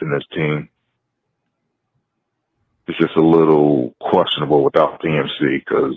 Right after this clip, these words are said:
that's been our identity. So,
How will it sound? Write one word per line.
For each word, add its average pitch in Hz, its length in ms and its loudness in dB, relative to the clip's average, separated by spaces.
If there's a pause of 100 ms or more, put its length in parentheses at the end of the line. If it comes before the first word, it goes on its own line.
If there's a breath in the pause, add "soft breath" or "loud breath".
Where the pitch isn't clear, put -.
that's 78 240 0
been 76 260 -2
our 71 400 2 (240)
identity. 78 640 -4 (3000 loud breath)
So, 69 260 0